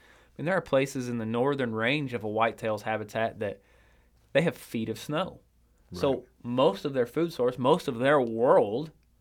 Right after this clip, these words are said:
Speaker 1: is covered up. But even here in the Ozarks or, or Tennessee where they've just got a bunch of snow, most of what a deer eats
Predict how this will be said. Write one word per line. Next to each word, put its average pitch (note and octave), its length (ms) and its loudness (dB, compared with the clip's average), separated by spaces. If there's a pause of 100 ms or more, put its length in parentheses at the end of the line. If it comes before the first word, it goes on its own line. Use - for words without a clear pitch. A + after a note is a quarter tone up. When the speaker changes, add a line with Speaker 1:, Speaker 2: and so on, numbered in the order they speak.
(180)
Speaker 1:
is A2 140 -10
covered C#3 300 0
up. G3 260 -4 (240)
But E3+ 220 -4
even F3 280 -2
here D#3+ 260 0
in C#3+ 100 2
the A2+ 140 0
Ozarks A#2+ 500 -2
or, G#2 160 -2
or G2+ 160 -6
Tennessee D3 540 0
where B2 160 4
they've G#2+ 200 0
just G#2 160 -10
got A2 140 0
a G#2 40 0
bunch A2 220 -2
of G2 100 -12
snow, G2+ 360 -6 (840)
most C3+ 380 0
of B2+ 80 -6
what C3+ 180 2
a A2+ 80 2
deer A#2 320 -2
eats - 440 -8